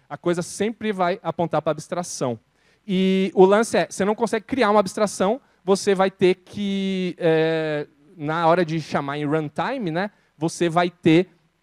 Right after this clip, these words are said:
que arranjar um jeito de ligar a abstração com a implementação, e aí existem aqueles factories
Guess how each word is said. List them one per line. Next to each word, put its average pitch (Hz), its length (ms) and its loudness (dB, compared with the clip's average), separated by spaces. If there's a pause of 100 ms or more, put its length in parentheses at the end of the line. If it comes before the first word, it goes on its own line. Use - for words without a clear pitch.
(600)
que 170 420 -6 (240)
arranjar 190 300 -4
um 214 80 -2
jeito 190 520 -4
de 160 140 -12
ligar 180 220 -6
a - 20 -2
abstração 214 540 -6
com 262 60 -2
a 254 40 0
implementação, 240 680 -4
e 240 60 -4
aí 214 220 -2
existem 214 480 -10
aqueles 185 480 -6
factories 139 880 -8